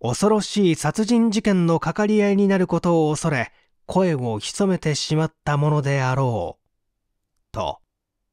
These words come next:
泉がこう考えたのは、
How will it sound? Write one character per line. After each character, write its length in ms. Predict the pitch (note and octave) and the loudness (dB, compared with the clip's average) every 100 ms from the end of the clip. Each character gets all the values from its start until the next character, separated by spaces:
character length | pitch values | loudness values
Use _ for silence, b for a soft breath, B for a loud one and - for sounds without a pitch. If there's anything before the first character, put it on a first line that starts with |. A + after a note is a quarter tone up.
| _ _ _ _ _ _ _ _ _ _ - | _ _ _ _ _ _ _ _ _ _ 0
泉 380 | A3+ A3+ F3+ | 2 4 2
が 180 | B2+ G#2+ | 2 -2
こ 180 | - E3+ | 0 -2
う 40 | |
考 280 | - D#3+ D3+ | 0 0 0
え 80 | C3+ | 0
た 120 | G#2+ | -2
の 120 | G2+ E2+ | -4 -2
は、 220 | D#2 | -4